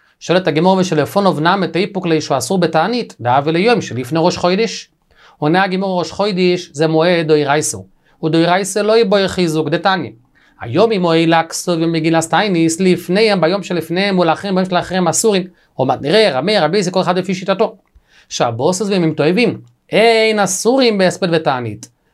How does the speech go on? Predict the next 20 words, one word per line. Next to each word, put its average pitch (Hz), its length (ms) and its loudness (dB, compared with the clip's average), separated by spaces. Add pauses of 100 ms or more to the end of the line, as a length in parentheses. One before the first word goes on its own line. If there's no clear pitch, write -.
(100)
לפניהם 147 480 0
ולאחריהם 196 420 2
מותרים. 202 460 2 (260)
ומה 175 180 2
ההפרש 185 300 -2
בין 170 120 -2
זה 165 140 0
לזה? 151 280 -2 (460)
הלא 170 280 2
הוא 170 120 -2
שבס 165 320 -2
ויום 165 260 0
טוב 170 160 -2
דברי 170 240 0
תוירו, 190 420 0 (260)
ודברי 180 400 2
תוירו 170 300 2
אין 220 140 0
צריכים 165 300 -2
חיזוק. 110 440 -8